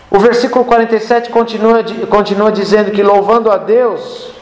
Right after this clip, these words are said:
e tendo a simpatia de todo o povo. A vida dos discípulos era algo contagiante.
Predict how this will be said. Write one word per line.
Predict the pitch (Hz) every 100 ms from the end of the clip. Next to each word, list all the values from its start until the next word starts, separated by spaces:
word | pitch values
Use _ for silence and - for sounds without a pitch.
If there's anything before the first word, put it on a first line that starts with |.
| - - - - -
e | 240 247 247
tendo | 233 240 262 214 180
a | 185 202
simpatia | 220 - - 269 311 302 254 233 - - - - 262 269 202 143 113 110 - - - - - -
de | 214
todo | 220 - 196 202 202 139 127 -
o | 165 170
povo. | - 165 170 135 127 - - - - - - - - -
A | 165
vida | 160 196 208
dos | 196 196
discípulos | 185 180 - 202 196 196 185
era | 185 180
algo | 175 180
contagiante. | 180 180 180 180 180 185 170 151 147 - - -